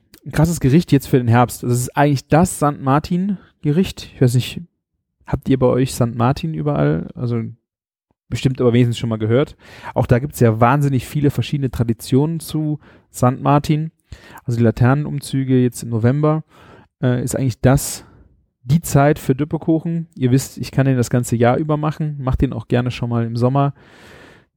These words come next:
Da habe ich ja bei mir im Blog schon die verrücktesten Rezepte, sogar einen Burger. Also wenn ihr einfach diesen fertig gebackenen Kuchen in eine Pattypresse packt und damit dann eine Runde,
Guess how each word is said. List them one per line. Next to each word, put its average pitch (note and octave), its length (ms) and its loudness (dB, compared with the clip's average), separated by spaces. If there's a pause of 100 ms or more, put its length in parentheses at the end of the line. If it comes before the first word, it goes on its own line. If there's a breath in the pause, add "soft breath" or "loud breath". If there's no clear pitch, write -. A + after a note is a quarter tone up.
Da A#2 100 -2
habe B2+ 100 2
ich - 80 -4
ja A#2 420 4
bei B2 100 -2
mir A#2+ 160 0
im A#2 80 -2
Blog A#2+ 260 -2
schon A#2 300 -6
die A2+ 200 -2
verrücktesten B2 540 -2
Rezepte, B2 480 -2
sogar A#2+ 160 0
einen A2+ 100 -2
Burger. C3+ 400 4 (920)
Also A#2 160 -4
wenn A2 100 -2
ihr A2+ 100 0
einfach A#2+ 160 0
diesen A2+ 440 -6
fertig C3+ 380 0
gebackenen A#2+ 520 -2
Kuchen B2+ 300 -4
in A#2 60 -6
eine A#2 100 -2
Pattypresse C3+ 560 -2
packt - 440 -4
und B2 300 -8
damit C#3+ 420 2 (640 soft breath)
dann B2+ 140 -2
eine B2+ 80 -4
Runde, C3 580 2